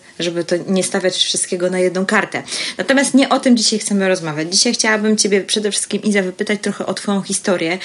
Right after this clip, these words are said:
i o tym, jak to się stało, że udało się tobie, że tak powiem, w ogóle zmienić myślenie. To jest przy-, pierwsza rzecz, bo myślę, że to jest taka kluczowa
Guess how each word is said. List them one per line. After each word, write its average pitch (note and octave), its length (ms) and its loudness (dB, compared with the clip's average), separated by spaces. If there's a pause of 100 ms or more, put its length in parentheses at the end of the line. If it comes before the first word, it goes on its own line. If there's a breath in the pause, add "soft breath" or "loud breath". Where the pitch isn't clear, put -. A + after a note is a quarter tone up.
(260 loud breath)
i G3 80 4
o G3 60 4
tym, A3 200 2
jak A3 200 2
to B3 80 -2
się A#3+ 120 0
stało, F#3+ 440 2
że F#3+ 140 -2
udało G#3+ 360 -2 (120)
się - 160 -2
tobie, F#3 300 0
że F3+ 80 -2
tak - 140 -4
powiem, G3 180 0
w G#3 60 -2
ogóle A3+ 240 2
zmienić G#3 440 4
myślenie. D#3+ 460 2
To - 80 -6
jest - 160 -4
przy-, E3 240 -2
pierwsza D3+ 380 0
rzecz, D#3 280 -2 (460 loud breath)
bo G3+ 400 6
myślę, A3+ 360 4
że G#3 80 -2
to G#3+ 100 0
jest - 440 0
taka G#3+ 220 2
kluczowa G3+ 600 2